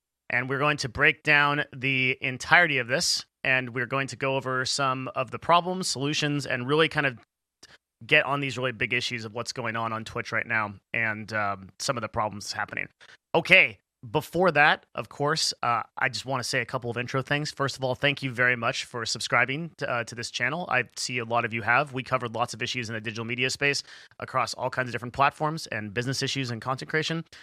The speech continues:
So a lot of you are supporting the channel by subscribing, and I really appreciate that. And you, I got a ton of comments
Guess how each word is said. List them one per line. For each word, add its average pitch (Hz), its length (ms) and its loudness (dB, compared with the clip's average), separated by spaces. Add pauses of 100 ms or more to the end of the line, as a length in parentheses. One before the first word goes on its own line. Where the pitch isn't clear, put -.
(160)
So 113 160 -6
a - 20 -4
lot 131 180 4
of 156 60 4
you 147 260 2
are 127 160 2
supporting 135 340 0
the 120 40 -2
channel 143 400 2
by 120 80 2
subscribing, 139 540 2
and 120 80 -2
I - 20 0
really 123 200 -2
appreciate 131 320 -8
that. 151 180 2
And 143 80 -4
you, 127 160 -8 (400)
I 156 60 2
got 202 120 4
a 165 60 -2
ton 233 260 8
of 208 60 6
comments 196 520 8